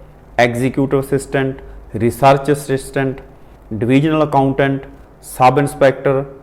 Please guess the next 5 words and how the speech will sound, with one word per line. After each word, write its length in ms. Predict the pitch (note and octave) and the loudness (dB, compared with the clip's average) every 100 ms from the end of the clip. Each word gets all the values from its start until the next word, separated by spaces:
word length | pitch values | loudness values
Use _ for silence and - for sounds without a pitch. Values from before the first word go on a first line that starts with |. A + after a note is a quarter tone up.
| - - | -20 -20
Sub 360 | - C#3 C3 | 0 4 4
Inspector, 800 | C#3 C3+ - C3 - C#3 C3 B2+ B2+ | 2 0 2 2 2 4 4 2 -2
Junior 380 | A#2 C3+ E3 D#3+ D#3 D3 C3+ | 0 2 4 6 4 2 -2
Intelligence 640 | B2 C3 C3+ C#3+ D3 D3 | 2 4 6 4 2 2
Officer, 380 | C3 - C#3 | 0 2 2